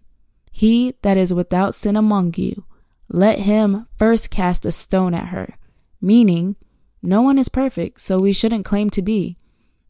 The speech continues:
And if you know God for yourself, someone else's falsehood wouldn't steer you away from Christ. On the other hand, there are some people who just get intimidated when they're around someone who is truly trying to follow Christ.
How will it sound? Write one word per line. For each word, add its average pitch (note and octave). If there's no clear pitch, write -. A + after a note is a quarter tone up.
And F#3+
if G#3
you C4
know G#3
God G#3
for G#3
yourself, F#3+
someone D4
else's A#3+
falsehood G3+
wouldn't G3
steer F#3+
you F#3
away E3
from -
Christ. -
On A3+
the C4+
other A3
hand, F#3+
there G#3
are B3
some C4
people G#3
who G3+
just G#3
get F#3+
intimidated G3+
when G3
they're G3+
around G3+
someone F3
who F3
is E3
truly F3+
trying F3+
to E3+
follow -
Christ. -